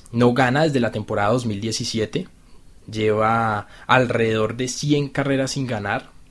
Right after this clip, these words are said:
El año pasado se perdió los playoffs por primera vez en su carrera.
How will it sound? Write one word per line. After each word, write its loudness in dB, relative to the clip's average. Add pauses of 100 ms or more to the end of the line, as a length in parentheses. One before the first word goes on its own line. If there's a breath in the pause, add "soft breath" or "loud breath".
El 0
año 0
pasado 2
se -4
perdió -4
los -4
playoffs -2
por 0
primera -2
vez -2
en -4
su -12
carrera. -6